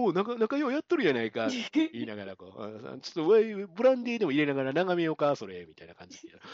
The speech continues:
Speaker 1: 「あ、なんやお前、何刀振り回しとんねん。危ないやないか」言うて、「やめろ、やめんか。しんすけ、はよなんとかせえ」言うて、「うわ、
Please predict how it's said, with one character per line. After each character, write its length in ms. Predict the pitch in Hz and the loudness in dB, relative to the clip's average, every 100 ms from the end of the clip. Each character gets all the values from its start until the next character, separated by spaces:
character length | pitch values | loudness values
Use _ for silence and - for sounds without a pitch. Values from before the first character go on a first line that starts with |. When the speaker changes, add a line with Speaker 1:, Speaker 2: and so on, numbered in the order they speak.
| - - | -18 -4
Speaker 1:
「あ、 200 | 196 185 | 0 2
な 120 | 156 202 | 2 2
ん 80 | |
や 120 | 220 151 | 4 2
お 60 | |
前、 300 | 131 123 127 | 2 2 2
何 200 | 127 202 | 0 -2
刀 300 | 214 196 214 | -2 0 2
振 80 | 165 | 2
り 60 | 196 | 0
回 120 | 170 | -2
し 40 | - | -2
と 80 | |
ん 60 | 151 | -4
ね 100 | 120 | 0
ん。 140 | 131 | 0
危 80 | 254 | 0
な 100 | 269 | 0
い 40 | 220 | 0
や 60 | |
な 100 | 220 | -4
い 60 | 185 | -6
か」 260 | - - 110 | -4 -2 -4
言 140 | 107 | -10
う 40 | 101 | -14
て、 120 | - | -10
「や 100 | 214 | -6
め 120 | 262 | -2
ろ、 120 | 240 185 | 0 2
や 100 | 254 | 2
め 120 | 269 | -2
ん 80 | 254 | -6
か。 460 | - 120 107 113 - 226 - - _ _ | -8 -8 -8 -10 -12 -14 -14 -18 _ _
し 140 | - 170 | -4 -4
ん 60 | |
す 100 | 254 | -4
け、 140 | - 160 | -4 0
は 100 | 233 | 0
よ 120 | 269 | 0
な 120 | 247 | -6
ん 60 | 277 | -6
と 80 | 269 | -6
か 100 | 190 | -6
せ 140 | 247 | -6
え」 100 | 180 | -8
言 80 | 123 | -8
う 20 | |
て、 80 | - | -8
「う 60 | |
わ、 120 | 151 | -8